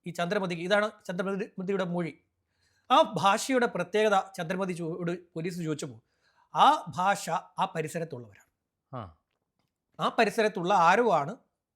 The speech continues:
Speaker 1: ഇത്
Speaker 2: ഉം.
Speaker 1: പറയാൻ കാരണം. പിന്നെ തന്നെ പോലീസിന് ആദ്യമേ മനസ്സിലായി ഇത് അറിയാവുന്ന ആരോ ആണ്. അങ്ങനെ വരുമ്പോൾ, അതായത് ഈ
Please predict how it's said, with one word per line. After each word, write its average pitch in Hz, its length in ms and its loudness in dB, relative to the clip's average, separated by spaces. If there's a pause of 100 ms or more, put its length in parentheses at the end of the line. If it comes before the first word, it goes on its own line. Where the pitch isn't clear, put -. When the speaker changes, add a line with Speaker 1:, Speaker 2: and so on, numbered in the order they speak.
(200)
Speaker 1:
ഇത് 196 320 -6 (200)
Speaker 2:
ഉം. 92 200 -20 (100)
Speaker 1:
പറയാൻ 185 240 0
കാരണം. 139 260 -4 (140)
പിന്നെ 180 180 0
തന്നെ 262 180 2
പോലീസിന് 254 320 2
ആദ്യമേ 247 240 2
മനസ്സിലായി 185 360 -2 (540)
ഇത് 185 100 4
അറിയാവുന്ന 262 760 4
ആരോ 190 340 0
ആണ്. 110 140 -14 (1080)
അങ്ങനെ 269 320 2
വരുമ്പോൾ, 214 340 2
അതായത് 190 260 0
ഈ 220 160 -2